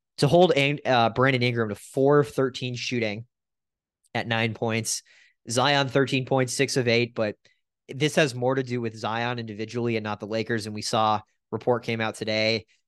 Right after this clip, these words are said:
that essentially said the Pelicans have tried to get on him about his, uh, playing shape and that he doesn't wanna listen. And that has more to do with him than the Lakers. He just doesn't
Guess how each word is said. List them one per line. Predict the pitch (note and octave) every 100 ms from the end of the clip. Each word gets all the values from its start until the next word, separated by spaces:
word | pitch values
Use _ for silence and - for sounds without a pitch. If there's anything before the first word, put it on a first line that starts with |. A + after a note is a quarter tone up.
| -
that | A2+
essentially | A#2 C#3 C#3 B2+
said | C3+ A#2+
the |
Pelicans | - A#2 A2+ A#2
have | G#2
tried | F#2 - A2 A2+
to | A2+
get | G#2
on | G#2 G#2+
him | A#2+ A2+
about | G#2 G#2 F#2+
his, | A2 G2+ G2+ - _ _ _ _ A#2
uh, | G#2
playing | - B2 B2+ B2+
shape | - B2 C3+ A#2+
and | A2
that | A2
he | G2+
doesn't | A2+ A2 A2+
wanna | A2 G2+
listen. | A2+ A#2 B2 A2+
And | G2 F#2+ _ _ _ _ _ _ _ D3+
that | D#3
has | B2+
more | C3
to | B2+
do | A#2+
with | A2+ G#2+
him | A#2 A#2+ B2 - _ _ -
than | A#2
the | G#2+
Lakers. | G#2+ A#2 C3 A#2+
He | C#3+
just | C#3
doesn't | C3+ C3 B2+